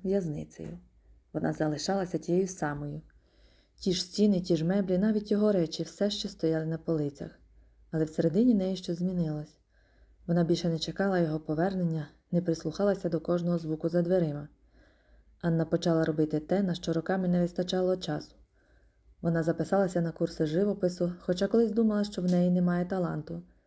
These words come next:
Тепер вона сиділа перед полотном, змішувала фарби і відчувала, як біль виливається в кольори. Її перші картини були похмурими,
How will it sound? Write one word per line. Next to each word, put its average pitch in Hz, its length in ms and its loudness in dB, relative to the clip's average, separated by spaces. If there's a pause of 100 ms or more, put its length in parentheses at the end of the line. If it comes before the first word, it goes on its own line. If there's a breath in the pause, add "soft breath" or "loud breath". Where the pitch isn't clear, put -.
(420 soft breath)
Тепер 165 280 2
вона 160 180 0
сиділа 180 420 2
перед 160 340 -2
полотном, 190 540 -2 (440 loud breath)
змішувала 196 460 4
фарби 208 440 0
і 175 40 0
відчувала, 190 520 0
як 170 220 0
біль 208 300 0 (520 loud breath)
виливається 185 580 2
в 185 100 -2
кольори. 185 440 4 (540)
Її 165 220 2
перші 160 320 -2
картини 175 480 -2
були 165 200 2
похмурими, 160 720 -4